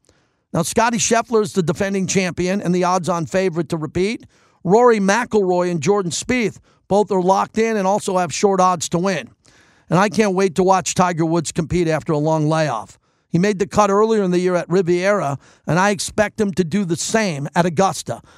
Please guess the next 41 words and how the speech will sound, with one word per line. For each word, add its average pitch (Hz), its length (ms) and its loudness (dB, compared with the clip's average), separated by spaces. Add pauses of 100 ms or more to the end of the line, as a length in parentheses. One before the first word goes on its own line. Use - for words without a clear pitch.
(100)
I 160 100 0
like 185 300 2
the 202 160 0
odds 190 280 2
of 160 120 -4
Tiger 185 320 0
making 175 360 -2
the 160 60 -4
cut. 190 300 0 (440)
He 185 120 4
knows 202 240 2
the 180 80 -2
course 190 320 -2
better 190 240 -2
than 170 140 0
anyone 180 540 0
who 151 100 0
has 175 160 0
ever 214 240 -2
played 254 360 0
Augusta 180 400 -2
National, 165 480 -2
including 180 380 0
Jack 175 320 -2
Nicklaus. - 540 -6 (460)
He 165 160 -2
has 196 360 -2
to 190 120 2
start 180 360 0
quick. 170 440 -2 (340)
He 185 160 0
needs 208 240 -2
to 208 100 -2
go 180 200 2
low 190 460 2
on 196 220 0
Thursday 165 720 -2
to 156 80 -4
be 170 120 -2
in 175 120 -4
contention. 170 640 -6